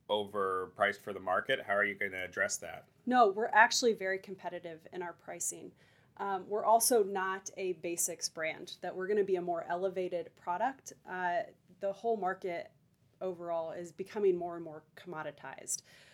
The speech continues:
Speaker 2: We know that having a value, uh, priced product is very important right now, but also having a product that is going to be, is not fast fashion, but is slow fashion.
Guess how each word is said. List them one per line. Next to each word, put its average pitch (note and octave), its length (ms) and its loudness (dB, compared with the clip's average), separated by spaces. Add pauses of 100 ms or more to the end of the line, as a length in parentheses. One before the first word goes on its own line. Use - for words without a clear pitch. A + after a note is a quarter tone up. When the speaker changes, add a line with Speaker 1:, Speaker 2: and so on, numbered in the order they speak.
(240)
Speaker 2:
We A#3 180 -2
know G#3 220 8
that F3+ 280 4 (300)
having F#3 320 0
a E3+ 40 -2
value, F#3 640 4 (260)
uh, E3+ 380 -10 (300)
priced F#3+ 460 0 (1200)
product F#3 400 4
is F#3 140 -2
very F3+ 260 -2
important A3 560 -8 (160)
right B3+ 180 -4
now, C#4 320 0 (460)
but G#3 80 4
also G#3 400 4
having F#3+ 460 4
a F3+ 80 -6
product F3 440 -4
that F3 180 -4
is F3 180 -6
going F#3 400 -2
to F#3 180 -6
be, F#3 160 -2
is F3+ 180 -4
not F#3+ 240 2
fast F#3 400 2
fashion, A3 500 -2 (120)
but F#3 100 -6
is F3 100 0
slow E3+ 300 0
fashion. - 560 -4